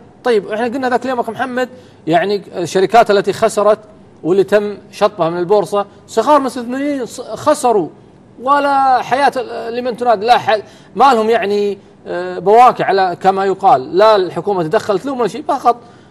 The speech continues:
آه، يعني شطبوا هذه الشركات ومجالس الإدارات، آه، مو هامهم شيء، يعني شركات، آه، أفلست واللي طاح واللي تورط هو صغار المستثمرين.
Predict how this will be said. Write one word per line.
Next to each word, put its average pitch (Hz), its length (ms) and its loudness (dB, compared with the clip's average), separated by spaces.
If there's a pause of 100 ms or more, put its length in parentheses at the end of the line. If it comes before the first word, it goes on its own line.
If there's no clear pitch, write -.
آه، 202 280 -4
يعني 190 400 -2 (200)
شطبوا 202 440 2
هذه 202 60 4
الشركات 196 580 0
ومجالس 214 420 2
الإدارات، 185 400 2
آه، 170 400 -6
مو 175 200 -4
هامهم 165 300 -2
شيء، 170 320 -2
يعني 151 240 -6
شركات، 165 460 -2 (420)
آه، 151 300 -4
أفلست 208 460 0
واللي 170 680 -2
طاح 185 400 0 (140)
واللي 147 200 -2
تورط 156 420 -6
هو 143 220 -4
صغار 139 260 -6
المستثمرين. 120 500 -12